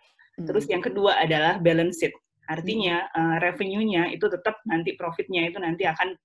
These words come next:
Speaker 2: eh, apa namanya, eh, dibaginya secara, eh, sama gitu, secara proporsional gitu.
Speaker 1: Proporsional. Hmm.
Speaker 2: Eh, terus yang ketiga, nah ini balance sheet. Di sini, eh, kan ada salah satu komponennya namanya equity ya, ekuitas. Saya,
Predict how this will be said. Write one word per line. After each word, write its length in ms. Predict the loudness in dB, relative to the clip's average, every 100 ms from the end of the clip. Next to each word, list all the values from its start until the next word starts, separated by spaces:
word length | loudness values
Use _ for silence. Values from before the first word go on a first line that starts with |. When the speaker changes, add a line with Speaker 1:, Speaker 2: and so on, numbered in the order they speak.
| _ _ _ _ _ -6 2
Speaker 2:
eh, 320 | 4 6 4 2 -6 -20 -16 -4
apa 140 | -2 0
namanya, 560 | 2 2 0 0 -2
eh, 200 | 0 0 0
dibaginya 560 | 2 0 0 0 0
secara, 480 | -2 -2 0 4 4 2 -4
eh, 480 | -4 -4 -4 -6 -8 -12
sama 480 | -8 -2 0 0 0
gitu, 160 | -4
secara 180 | -4 -4
proporsional 680 | -4 -8 -6 -6 -2 0 0
gitu. 160 | -2 -2
Speaker 1:
Proporsional. 240 | -4 -4 -6
Hmm. 240 | -10 -12
Speaker 2:
Eh, 420 | -14 -12 -6 -4 -4
terus 240 | -6 -6 -4
yang 140 | -4
ketiga, 560 | -4 -6 -4 0 2 0 -2
nah 160 | -2 0
ini 160 | 0 0
balance 420 | 0 0 -2 -4
sheet. 140 | -10 -14 -20 -10
Di 160 | -8
sini, 580 | -6 -8 -8 -6 -4 -4
eh, 440 | -8 -6 0 0 0
kan 160 | 0
ada 260 | 0 2 2
salah 240 | 2 -2 0
satu 320 | -2 -2 -4
komponennya 640 | -2 -2 0 0 2 0
namanya 240 | 0 -2 -4
equity 460 | -4 -4 -2 -2 -2
ya, 80 |
ekuitas. 580 | -6 -8 -8 -8 -10 -14 _ -20 -20 -20 _
Saya, 460 | -8 -2 0 -2